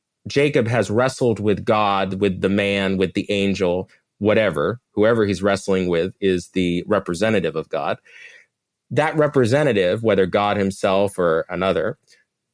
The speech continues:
tells Jacob, "Your name will be Israel because you have fought God and have won."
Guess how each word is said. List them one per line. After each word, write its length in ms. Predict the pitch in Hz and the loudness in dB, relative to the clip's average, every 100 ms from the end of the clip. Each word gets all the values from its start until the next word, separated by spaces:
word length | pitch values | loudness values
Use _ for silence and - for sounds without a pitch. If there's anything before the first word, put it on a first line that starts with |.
| _ - | _ -6
tells 440 | 160 170 185 151 | 0 2 0 0
Jacob, 580 | - 147 151 98 87 87 - | 0 0 2 2 0 -4 -4
"Your 160 | 113 131 | 0 2
name 320 | 135 139 139 | 4 2 2
will 140 | 127 | 2
be 260 | 110 110 107 | 2 0 2
Israel 600 | 180 185 90 78 57 - _ _ _ _ _ _ _ _ _ | 0 0 -2 -2 -6 -12 _ _ _ _ _ _ _ _ _
because 800 | 120 - - 143 117 110 - - _ _ | -4 -2 0 2 2 0 -6 -16 _ _
you 240 | - 113 135 | -2 2 2
have 300 | 120 120 113 | 2 -2 -4
fought 480 | - 135 131 - - | -4 -2 -2 -4 -2
God 500 | 123 110 85 120 - _ _ _ _ _ _ _ _ _ _ - | 0 0 -2 -4 -8 _ _ _ _ _ _ _ _ _ _ -4
and 180 | 117 107 | -2 -2
have 240 | 120 110 | -2 0
won." 360 | 117 123 - | 0 -2 -4